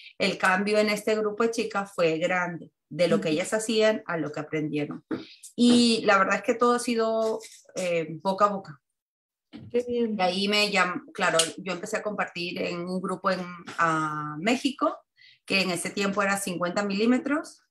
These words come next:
Speaker 2: Sí.
Speaker 1: Y
Speaker 2: Todavía existe, todavía existe. Ujú.
Speaker 1: No, ya no existe.
Speaker 2: Cincuenta milímetros. Ah, no, tiene razón. Sí.
Speaker 1: Sí.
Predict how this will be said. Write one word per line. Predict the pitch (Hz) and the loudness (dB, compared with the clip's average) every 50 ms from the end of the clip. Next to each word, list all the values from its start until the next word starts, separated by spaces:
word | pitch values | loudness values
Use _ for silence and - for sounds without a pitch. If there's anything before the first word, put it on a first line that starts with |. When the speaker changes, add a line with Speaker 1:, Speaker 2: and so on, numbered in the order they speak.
| _ _ _ _ _ | _ _ _ _ _
Speaker 2:
Sí. | - - 247 233 220 202 - - - - - _ _ | -6 -2 0 0 0 -2 -6 -8 -14 -20 -20 _ _
Speaker 1:
Y | 220 220 | 0 4
Speaker 2:
Todavía | 214 302 311 285 247 240 - - | 6 6 8 6 6 4 2 -4
existe, | 262 254 262 240 208 190 - - - _ | -8 -6 -2 -2 -2 -2 -4 -10 -10 _
todavía | 247 262 262 240 - | -2 0 2 2 0
existe. | 247 - 240 226 - - 190 - - _ _ | 0 -6 -10 -10 -10 -12 -14 -16 -18 _ _
Ujú. | - 254 302 - - - | -12 -10 -10 -8 -2 4
Speaker 1:
No, | 226 233 220 202 | 6 6 6 6
ya | 202 208 208 | 4 2 2
no | 208 | 0
existe. | 196 196 - - 190 - - _ - _ _ _ _ _ _ - 240 233 220 226 233 - - - _ _ - - - | -4 -6 -10 -12 -12 -14 -16 _ -20 _ _ _ _ _ _ -20 -20 -20 -18 -16 -16 -16 -18 -20 _ _ -20 -8 -6
Speaker 2:
Cincuenta | 240 226 247 240 247 269 269 | -2 2 4 4 4 4 4
milímetros. | 269 247 226 226 226 - - - - - | 4 4 4 2 0 0 -4 -10 -2 2
Ah, | 269 285 294 311 320 | 4 6 6 8 8
no, | 311 311 311 320 330 330 - - _ _ _ _ _ _ | 6 6 6 6 4 2 -2 -10 _ _ _ _ _ _
tiene | 269 262 254 269 254 | 0 2 2 4 4
razón. | 247 220 226 240 220 208 208 190 - - - - | 4 2 2 2 0 0 0 -4 -6 -12 -16 -2
Sí. | - 285 294 | 2 6 6
Speaker 1:
Sí. | 302 - 294 285 - | 6 6 4 2 -2